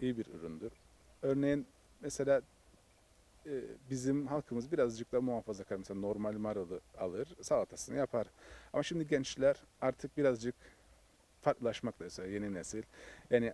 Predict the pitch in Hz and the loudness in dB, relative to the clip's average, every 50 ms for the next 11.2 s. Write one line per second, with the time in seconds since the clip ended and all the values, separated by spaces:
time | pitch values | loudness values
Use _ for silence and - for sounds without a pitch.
0 | - - 131 127 123 - - 117 110 - - - 113 104 - - 113 104 120 110 | -2 0 2 2 2 4 4 2 2 2 0 -4 -4 -4 -4 -6 -6 -2 -2 0
1 | 110 107 107 110 104 110 104 104 - - 104 104 98 - - - 113 110 107 104 | 0 0 -2 -2 -2 -2 -4 -4 -2 0 2 2 2 0 -2 -4 -4 -4 -2 -4
2 | 110 - 117 110 110 110 101 101 107 - - 117 110 110 - - 113 98 95 - | -4 -6 -4 -2 0 0 -2 -2 -4 -2 2 2 2 2 2 0 -2 -2 -2 -4
3 | - - 107 101 101 - - - - - - - - 120 117 110 - - 104 101 | -8 -8 -8 -8 -10 -12 -16 -20 -20 -20 -6 0 2 2 2 2 0 -4 -6 -6
4 | 92 98 104 113 117 110 113 101 101 101 95 92 101 98 98 98 - - - 110 | -4 -2 0 0 2 2 0 -2 -2 -4 -4 -4 -6 -4 -4 -6 -6 -6 -6 -4
5 | 98 104 98 101 101 - - 107 95 101 101 101 101 98 - 104 101 95 95 98 | -4 -4 -4 -6 -6 -6 -6 -4 -2 0 0 0 -2 -2 -4 -4 -4 -4 -2 -2
6 | 98 95 92 92 - - - - 104 98 92 101 107 107 107 101 104 101 110 104 | -4 -4 -4 -8 -12 -8 -4 -2 -2 -2 -2 0 0 2 2 4 4 4 2 0
7 | 98 110 110 107 101 101 - 107 - - 104 104 - - - 107 107 117 - - | 0 0 0 -2 -2 -2 -6 -10 -6 -4 -6 -6 -6 -6 -6 -4 -4 -4 -4 -8
8 | - - - - - - - - _ _ _ _ - - 123 120 - 131 - - | -20 -20 -20 -20 -20 -20 -20 -20 _ _ _ _ -8 -6 -4 -2 -2 -4 -2 2
9 | - 110 113 117 - - 123 120 117 117 - - - 110 110 107 104 104 - - | 2 2 2 2 2 4 4 4 4 2 0 -2 0 2 2 2 2 0 -2 -4
10 | 113 110 107 110 110 104 98 98 104 107 104 107 101 101 101 - - - - - | -4 -2 -2 0 0 0 -2 0 -2 -2 0 0 -2 -2 -4 -6 -8 -10 -6 -2
11 | 104 101 104 101 | -2 0 -2 -2